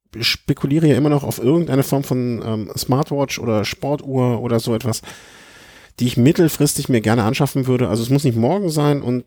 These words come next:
da warte ich ja immer noch darauf, ähm,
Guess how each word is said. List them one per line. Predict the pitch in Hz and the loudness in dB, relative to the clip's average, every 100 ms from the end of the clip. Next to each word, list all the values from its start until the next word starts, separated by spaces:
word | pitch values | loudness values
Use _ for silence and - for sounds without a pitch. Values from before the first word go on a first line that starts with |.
| - | -2
da | 117 143 139 73 | 0 2 0 -4
warte | - 110 151 | -4 0 0
ich | 139 | 2
ja | 120 | 2
immer | 135 | 4
noch | 131 | 2
darauf, | - 123 117 123 - - | 0 -4 -2 -4 -6 -4
ähm, | 107 113 110 | -2 -2 -4